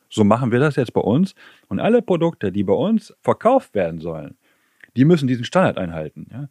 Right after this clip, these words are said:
Das ist das Faszinierende daran. Was machst du jetzt als Konsument? Ja, da kriegst du diese Frage mit dem Stecker nicht gelöst. Oder zum Beispiel die Haltbarkeit des Handys. Ich glaube, dass die meisten Bürgerinnen sofort sagen würden, „Ich finde das super, wenn mein Handy vier Jahre Garantie vom Hersteller hätte.“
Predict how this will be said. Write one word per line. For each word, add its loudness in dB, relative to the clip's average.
Das 2
ist -4
das 0
Faszinierende -2
daran. -10
Was 2
machst 0
du -2
jetzt -2
als 0
Konsument? 2
Ja, -4
da -6
kriegst -2
du 2
diese -4
Frage 0
mit 0
dem -4
Stecker 2
nicht 4
gelöst. 0
Oder 6
zum -2
Beispiel -2
die 0
Haltbarkeit 0
des -6
Handys. -10
Ich -4
glaube, 2
dass 0
die -6
meisten -2
Bürgerinnen 2
sofort -2
sagen 0
würden, 2
„Ich -4
finde -4
das -6
super, 2
wenn 0
mein 0
Handy -2
vier 0
Jahre 0
Garantie -4
vom -4
Hersteller -2
hätte.“ -8